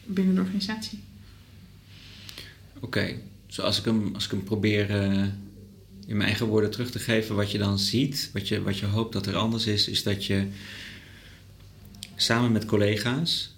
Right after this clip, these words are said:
Speaker 2: ook van andere disciplines, kunt praten over wat is in dit specifieke geval nu, eh, nodig. Wat is de beste dienstverlening, de beste hulp die we nu kunnen bieden? Ehm,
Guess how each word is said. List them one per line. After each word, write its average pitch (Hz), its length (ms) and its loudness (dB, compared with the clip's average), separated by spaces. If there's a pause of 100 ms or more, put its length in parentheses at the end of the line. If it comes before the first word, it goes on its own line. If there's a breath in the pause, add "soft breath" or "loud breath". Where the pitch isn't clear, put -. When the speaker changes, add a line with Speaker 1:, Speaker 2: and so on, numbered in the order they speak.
Speaker 2:
ook 107 180 2
van 107 120 2
andere 107 220 4
disciplines, 107 840 2
kunt 95 200 4
praten 110 380 2
over 98 260 0
wat 107 180 2
is 101 140 0
in 98 140 4
dit 107 140 2
specifieke 104 580 0
geval 95 340 -2
nu, 92 260 0 (180)
eh, 98 120 -6 (240)
nodig. 104 720 2
Wat 98 120 -4
is - 100 -2
de - 80 -2
beste 107 340 0
dienstverlening, 95 580 0
de 90 60 0
beste 104 260 0
hulp 95 240 2
die 95 80 2
we 92 60 2
nu 101 140 4
kunnen 95 240 -2
bieden? 110 260 2 (800 loud breath)
Ehm, 98 320 0